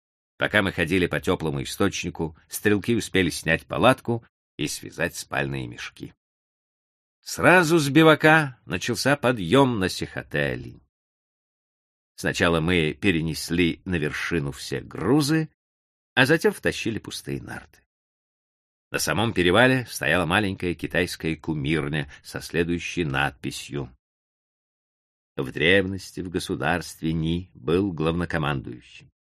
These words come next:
Теперь при Да-Циньской династии охраняет леса и горы».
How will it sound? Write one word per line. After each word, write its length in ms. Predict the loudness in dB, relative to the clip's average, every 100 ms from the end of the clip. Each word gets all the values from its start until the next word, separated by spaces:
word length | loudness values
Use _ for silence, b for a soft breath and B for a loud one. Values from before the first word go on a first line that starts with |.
| _
Теперь 480 | -2 2 4 4 2
при 340 | 0 2 2
Да-Циньской 920 | 0 -2 -2 -4 -4 -2 -2 -8 -10 -10
династии 760 | -6 -4 -4 -4 -6 -6 -6 -10 _ -12
охраняет 760 | -12 -8 -8 -6 -8 -10 -14
леса 500 | -16 -14 -10 -10 -10 _ _
и 120 | -10 -8
горы». 400 | -8 -10 -16